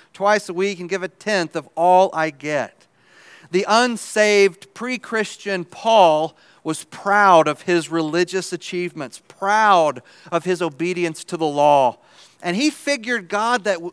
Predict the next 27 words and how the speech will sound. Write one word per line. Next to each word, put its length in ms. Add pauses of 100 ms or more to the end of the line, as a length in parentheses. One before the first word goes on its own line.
(300)
that 240
God 320
was 180
quite 580
pleased 640 (720)
as 260
well 320
with 180
him. 340 (560)
He 120
thought 300
he 140
had 200
a 60
righteousness 680
before 340
God 360
that 120
was 240
based 440 (320)
on 180
how 260
well 600 (220)
he 160
kept 360
God's 440
commandments. 840